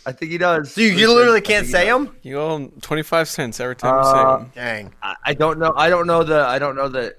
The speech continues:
Speaker 1: in-, ins and outs of trademark law. But I mean, like, Nike had Ju-, Just Do It was trademarked by Nike, for example.
Speaker 2: Well, so you're getting
Speaker 1: Um,
Speaker 2: sued by, by Nike now. Phil Knight, you got Phil Knight coming after you. I've got,
Speaker 3: Wow.
Speaker 2: I got
Speaker 1: Yeah,
Speaker 2: DeSalvo.
Speaker 1: well, I would have to imagine that you could, you could, as long as you attribute it to them, that you can talk about it.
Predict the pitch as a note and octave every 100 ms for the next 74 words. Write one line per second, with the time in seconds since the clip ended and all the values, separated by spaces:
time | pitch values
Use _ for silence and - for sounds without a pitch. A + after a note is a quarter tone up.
0 | A2 C3+ C3 B2+ C3+ C3+ B2+ A#2+ C3 B2+
1 | G2+ F#2+ A#2+ B2 B2 A2+ - G#2+ B2+ D3
2 | - _ _ D3+ D3+ F3 E3 C#3+ B2 D3
3 | D3+ D#3+ B2 A2+ C#3 B2+ A#2+ A2 C3+ A#2+
4 | A#2+ C#3+ D3 G2+ A2 G#2+ - G#2+ G#2 G2
5 | G#2 - F#2 G#2 B2 F2 - D#2 E2+ E2
6 | E2 D#2+ F#2+ G2+ - - - A2 F#2+ G2
7 | F#2+ F2+ C#3 B2+ B2+ C3 B2 B2+ C3 B2+
8 | - B2+ C3+ C3+ C#3+ F#3 - G#2+ F#2 F#2+
9 | - C#3 C#3+ D3 C#3+ - _ _ _ C3+
10 | E3+ - D#3+ D#3 D#3 D3 D3+ D3 C#3+ C#3
11 | C#3 D3+ D#3 C3 A#2 B2+ A#2+ A2 G#2+ G#2+
12 | - B2 C3 D3 E3 C#3 C3+ B2+ E3 F#3+
13 | G3 G3 G3+ A#3 A#3+ A#3 E3 E3+ F3+ F3
14 | F3 D#3 C#3+ D3 B2 C#3 C#3 C3+ A#2+ A2+
15 | D3 E3 C#3 C3+ - - C#3+ D3+ D#3 C#3
16 | C#3+ D3+ D#3 B2+ F#2 A2+ A#2+ G#2 E2 -
17 | - B2 C3+ C3+ C#3+ D#3 D3